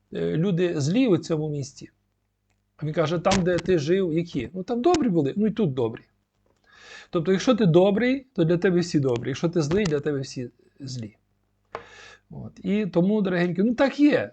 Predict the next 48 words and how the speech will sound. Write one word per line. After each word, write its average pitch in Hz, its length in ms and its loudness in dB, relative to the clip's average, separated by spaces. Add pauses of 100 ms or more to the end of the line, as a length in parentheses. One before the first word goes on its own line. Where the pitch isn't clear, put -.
так 190 220 -8
є 247 100 6
в 208 60 4
житті. 147 280 -2 (140)
Є 220 180 4
одна 226 240 6
людина, 214 420 4
що 170 160 -2
живе 175 380 0
і 165 100 -2
в 160 140 -2
одному 185 360 2
і 156 100 -2
тому 170 420 -2
самому 165 400 -2
середовищі, 156 600 -2
де 147 120 -2
і 147 120 -6
всі 147 260 -8
інші. 139 400 -10 (1160)
От. 113 220 -8
Але 180 280 4
вона 208 260 2
якось 202 360 -2
намагається 175 500 -2
бути 143 220 -6
доброю. 120 400 -6 (460)
А 151 100 -4
інший, 226 400 2
йому 175 180 2
все 170 180 0
не 156 120 0
так, 196 300 0
він 151 120 0
весь 135 140 -6
час 147 300 -8
злий, 147 440 4
і, 139 500 -4
і 123 80 -14 (400)
все 170 220 2
не 151 100 0
так, 202 320 2
і 147 40 2
всі 165 220 -4
неправі, 139 440 -6
і 175 80 -2
всі 135 200 -6
погані. 127 500 -10